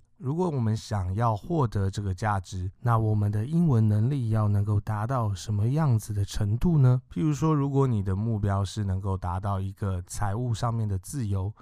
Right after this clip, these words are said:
financial freedom，那你需要的程度可能是能够使用英文，游刃有余的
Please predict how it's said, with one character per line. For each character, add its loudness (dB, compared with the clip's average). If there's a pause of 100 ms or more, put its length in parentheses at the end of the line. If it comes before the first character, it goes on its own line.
(300)
financial 0
freedom， -2 (320)
那 -2
你 -2
需 -8
要 -2
的 -4
程 -2
度 -4
可 -6
能 -2
是 -4
能 -2
够 -2
使 -6
用 0
英 -2
文， 2 (420)
游 2
刃 0
有 0
余 -4
的 -2